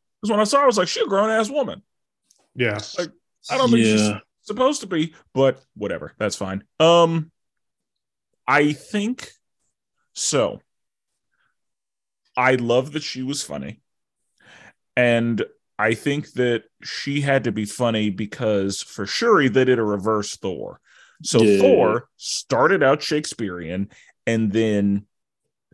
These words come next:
Speaker 1: dealt with losing his entire family and went to comedy. Shuri started out as the comedian, as the comic relief, as the one making jokes and, you know, talking shit. She goes through immense loss,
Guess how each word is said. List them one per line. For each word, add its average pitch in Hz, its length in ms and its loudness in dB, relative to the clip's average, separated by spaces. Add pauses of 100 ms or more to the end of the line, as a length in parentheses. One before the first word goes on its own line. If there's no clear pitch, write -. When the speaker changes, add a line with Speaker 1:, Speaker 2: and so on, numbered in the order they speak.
(480)
Speaker 1:
dealt 135 300 0
with 110 340 -2
losing 110 380 -6
his 104 200 -6
entire 98 460 -2
family 92 600 -6 (540)
and 98 500 0 (360)
went 104 400 -4
to - 80 -12
comedy. 76 540 -8 (1040)
Shuri 160 680 2 (100)
started 131 640 2
out 117 300 4
as 104 300 -2
the 110 100 -6
comedian, 104 720 -6 (300)
as 95 260 -2
the 110 100 -6
comic 95 360 -6
relief, 87 360 -6
as 92 220 -4
the 104 80 -4
one 98 240 -4
making 101 300 -2
jokes 90 440 -8
and, 76 220 -12
you 92 60 -10
know, 78 120 -8
talking 95 380 -8
shit. - 380 -6 (400)
She 208 360 0
goes 147 300 4
through 110 220 0
immense 95 340 -4
loss, 90 460 -6